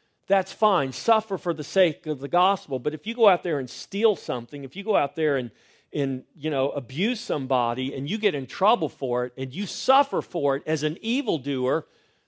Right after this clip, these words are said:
then you're getting what you justly deserve. But if they are persecuting you and saying things and doing things for the sake of the gospel, and then that's a whole different thing. You should glory in that tribulation. You should glory in those sufferings, because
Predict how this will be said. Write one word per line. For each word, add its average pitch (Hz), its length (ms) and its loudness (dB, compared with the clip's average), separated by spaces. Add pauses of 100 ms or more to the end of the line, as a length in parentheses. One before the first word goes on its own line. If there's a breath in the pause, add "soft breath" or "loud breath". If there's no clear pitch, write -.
(140)
then 190 160 4
you're 285 160 0
getting 214 240 -2
what 175 180 0
you 165 100 -4
justly 156 460 -2
deserve. 127 500 -4 (380)
But 233 180 8
if 277 240 2
they 294 320 10
are 214 380 6
persecuting 220 800 2
you 180 180 2
and 165 120 -2
saying 247 360 2
things 185 300 -2
and 160 140 -6
doing 254 260 2
things 170 400 -2
for 190 140 -6
the 151 80 -8
sake 214 320 0
of 156 100 -2
the 160 60 -6
gospel, 190 640 4
and 165 300 -2 (400)
then 180 120 2
that's 214 240 2
a 185 80 0
whole 185 180 4
different 165 280 -2
thing. 170 200 2
You 233 300 0
should 165 440 0 (340 soft breath)
glory 190 520 10
in 156 100 -2
that 180 240 -2
tribulation. 135 640 -4
You 208 120 0
should 160 300 -6
glory 175 580 8
in 151 160 -2
those 190 280 4
sufferings, 120 600 -4
because 170 640 2